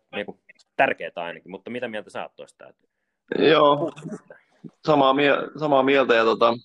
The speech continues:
Speaker 2: ekalla puoliajalla se oli kans niinku oikein pisti silmään se, et, et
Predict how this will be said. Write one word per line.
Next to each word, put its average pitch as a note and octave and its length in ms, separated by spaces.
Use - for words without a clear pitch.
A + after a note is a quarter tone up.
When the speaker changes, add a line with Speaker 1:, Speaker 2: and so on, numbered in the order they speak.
Speaker 2:
ekalla A#2 240
puoliajalla G#2 640
se A2 100
oli G2+ 140
kans G#2 220
niinku G#2 260
oikein G#2 260
pisti G#2 260
silmään G2+ 420
se, G2+ 180
et, F#2+ 60
et G2 140